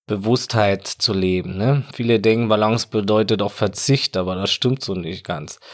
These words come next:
Es bedeutet schrittweise Umstrukturieren zum eigenen Wohlbefinden und Glück. Also wer eine gesunde Basis hat zum Beispiel, der kann auch zweimal die Woche zu McDonald's gehen oder eine Pizza essen oder was auch immer, um nur ein Beispiel zu nennen jetzt aus der Ernährung.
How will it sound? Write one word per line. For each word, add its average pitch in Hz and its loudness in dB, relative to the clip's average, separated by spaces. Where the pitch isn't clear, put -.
Es - -20
bedeutet 104 2
schrittweise 110 2
Umstrukturieren 107 0
zum 104 -2
eigenen 104 2
Wohlbefinden 98 0
und 90 -6
Glück. 92 -4
Also 92 -6
wer 101 0
eine 101 -4
gesunde 120 4
Basis 120 2
hat 123 2
zum 123 2
Beispiel, 117 4
der 113 4
kann 120 0
auch 120 4
zweimal 117 2
die 113 0
Woche 117 2
zu - -6
McDonald's 131 2
gehen 123 4
oder 107 2
eine 107 0
Pizza 123 0
essen 110 -2
oder 107 2
was 117 0
auch 113 -2
immer, 113 0
um 101 -2
nur 104 2
ein 101 2
Beispiel 104 2
zu 104 -4
nennen 101 0
jetzt 92 -4
aus 90 -8
der 95 -4
Ernährung. 101 0